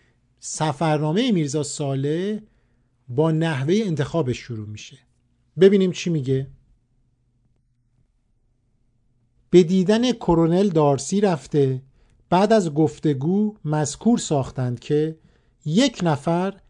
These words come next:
به جهت آموختن زبان فرانسه و انگلیسی و لاتین و حکمت طبیعی، منظورش فلسفه است، خواهند فرستاد.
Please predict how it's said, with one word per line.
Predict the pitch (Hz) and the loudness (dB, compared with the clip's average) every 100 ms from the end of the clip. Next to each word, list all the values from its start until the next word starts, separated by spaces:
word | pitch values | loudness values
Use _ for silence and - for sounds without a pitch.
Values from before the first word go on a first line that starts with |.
| _ | _
به | - 160 | 0 0
جهت | - 151 170 180 139 135 | 2 0 0 -2 -4 -4
آموختن | - 147 151 147 139 - 170 139 | -4 -2 0 -2 -4 -2 -2 -2
زبان | 113 143 143 160 139 | -2 -2 0 0 0
فرانسه | 120 151 139 135 127 - 156 180 190 _ _ _ _ _ 135 | -4 -4 -2 -2 -4 -2 -2 -2 -6 _ _ _ _ _ -2
و | |
انگلیسی | 180 226 196 151 143 135 - 147 147 - _ _ - | 2 4 2 2 -2 -4 -8 -8 -10 -14 _ _ -10
و | 123 147 | -4 2
لاتین | 214 202 160 - 151 147 151 _ _ _ - | 4 4 2 -2 -8 -6 -10 _ _ _ -6
و | 135 | 0
حکمت | 135 156 160 170 180 | 2 2 0 -4 -2
طبیعی، | 208 - 127 120 120 104 _ - | -2 -2 -2 -4 -6 -10 _ -10
منظورش | 151 135 127 135 131 | -4 -4 -2 -4 -4
فلسفه | 127 117 - 123 147 | -8 -8 -10 -12 -8
است، | 185 214 - _ _ _ _ | -8 -8 -12 _ _ _ _
خواهند | - 165 147 160 | 0 2 4 2
فرستاد. | - 113 110 - 117 120 | -2 -6 -8 -10 -14 -16